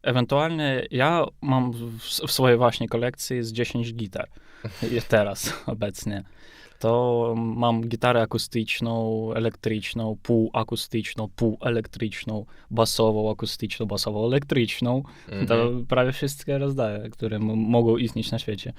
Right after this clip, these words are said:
Speaker 2: Mhm. Rozumiem, że od dawna grasz na gitarze. Uczyłeś się gdzieś, czy samouk?
Speaker 1: Zacząłem grać jeszcze w piątej klasie podstawówcy w estradowej orkiestrze jako
Speaker 2: Mhm.
Speaker 1: saksofonista i klarnetysta.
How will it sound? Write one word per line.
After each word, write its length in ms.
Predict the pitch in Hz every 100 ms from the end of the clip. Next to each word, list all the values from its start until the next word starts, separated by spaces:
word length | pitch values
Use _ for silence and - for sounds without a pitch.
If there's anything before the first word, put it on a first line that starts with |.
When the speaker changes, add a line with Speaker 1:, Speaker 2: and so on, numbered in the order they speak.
| -
Speaker 2:
Mhm. 460 | 92 92 92 90 101 - _ _ -
Rozumiem, 380 | 104 101 110
że 120 | 107 110
od 80 |
dawna 280 | 107 120 107
grasz 180 | 101 95
na 80 | 104
gitarze. 480 | 98 95 92 95 -
Uczyłeś 380 | 107 120 113
się 120 | - 117
gdzieś, 300 | 120 147 -
czy 340 | 113 98 95 - -
samouk? 580 | - 95 92 113 135 - _
Speaker 1:
Zacząłem 540 | 143 120 - 175 185 151
grać 420 | 135 156 - -
jeszcze 480 | 127 139 - 139 135
w 120 | -
piątej 320 | - 131 135
klasie 260 | 131 127 -
podstawówcy 880 | 120 - 113 117 113 - 160 160 160
w 200 | 123 110 123 131 131 131 127 127 120 - - 139
estradowej 480 | - 131 131 131
orkiestrze 640 | 131 - 117 - - 101 - - - -
jako 300 | 120 113 -
Speaker 2:
Mhm. 100 | 113
Speaker 1:
saksofonista 760 | 101 104 120 - 120 139 143 131
i 140 | -
klarnetysta. 720 | - 123 120 117 110 - 90